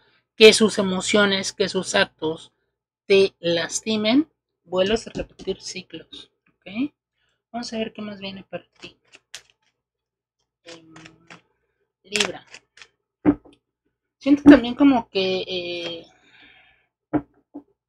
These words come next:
mira, Sota de copas. Habla mucho de,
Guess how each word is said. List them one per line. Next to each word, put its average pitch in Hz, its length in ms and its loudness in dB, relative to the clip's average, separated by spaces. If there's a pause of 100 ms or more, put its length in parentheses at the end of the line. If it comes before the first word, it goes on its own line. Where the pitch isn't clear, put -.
(140)
mira, 170 340 -16 (2500)
Sota 254 360 6
de 233 160 4
copas. - 640 -2 (420)
Habla 220 280 4
mucho 220 460 4
de, 247 340 4